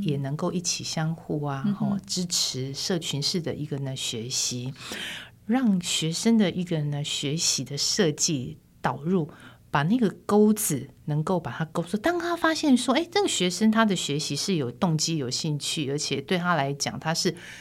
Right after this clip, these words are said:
Speaker 1: 开心的，而且他也对学校有归属感哦。”那这样子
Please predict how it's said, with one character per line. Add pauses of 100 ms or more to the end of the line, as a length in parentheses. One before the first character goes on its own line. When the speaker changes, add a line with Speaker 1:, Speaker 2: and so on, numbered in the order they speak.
(180)
Speaker 1:
开
心
的，
而
且
他
也
对
学
校
有
归
属
感
哦。” (560)
那 (420)
这
样
子